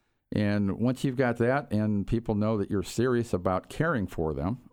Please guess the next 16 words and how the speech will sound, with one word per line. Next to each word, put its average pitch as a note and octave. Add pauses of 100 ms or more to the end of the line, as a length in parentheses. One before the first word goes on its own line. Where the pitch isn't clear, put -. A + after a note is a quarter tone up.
(100)
uh, F#2
it's G2
amazing A2+
what G2
people G#2+
will F#2+
do G2+
once F#2+
they G#2+
realize G2
that F2
you F#2
really F2+
care F2+
for -
'em. -